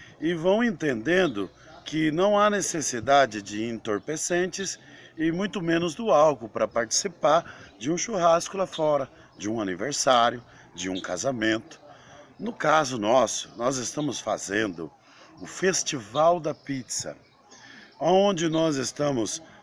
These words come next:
fazendo um, uma gincana. Como nós somos em bastante número,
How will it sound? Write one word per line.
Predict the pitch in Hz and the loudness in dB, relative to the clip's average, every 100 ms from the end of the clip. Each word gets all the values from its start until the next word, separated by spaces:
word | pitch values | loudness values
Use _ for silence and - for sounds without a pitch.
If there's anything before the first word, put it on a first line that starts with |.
| - | -4
fazendo | 120 101 92 95 85 82 - - - - - | 2 2 0 -4 -4 -8 -12 -18 -20 -20 -12
um, | 95 92 87 - | -8 -6 -8 -10
uma | 90 | -10
gincana. | 87 185 208 - 156 147 156 160 156 - - - - - _ | -6 -2 -4 -2 -2 0 0 -2 -6 -18 -20 -20 -20 -20 _
Como | - 165 160 | -2 0 2
nós | 151 135 117 - - | 0 0 -2 -4 -6
somos | - - 117 104 95 101 | -8 -4 -2 -2 -4 -4
em | 98 90 | -4 -4
bastante | 98 - - 170 - 117 | -4 -4 -6 -6 -6 -4
número, | 156 160 98 | -2 -2 -4